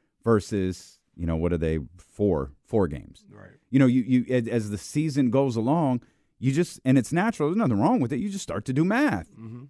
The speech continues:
Speaker 1: Like, how much of a lead do the Kings have on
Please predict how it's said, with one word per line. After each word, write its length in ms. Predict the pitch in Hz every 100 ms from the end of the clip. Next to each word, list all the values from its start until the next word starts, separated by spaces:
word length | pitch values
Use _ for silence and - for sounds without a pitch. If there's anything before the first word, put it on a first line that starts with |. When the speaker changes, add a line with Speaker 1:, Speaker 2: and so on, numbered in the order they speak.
| _ _ _
Speaker 1:
Like, 160 | 104
how 340 | - 147 160 151 - _
much 320 | 113 127 -
of 120 | 143
a 160 | 120 87 _ _ _ _ 95
lead 340 | 120 143 -
do 100 | 117
the 120 | 107
Kings 300 | - 143 127 120
have 340 | 139 143 107
on 380 | 110 107 98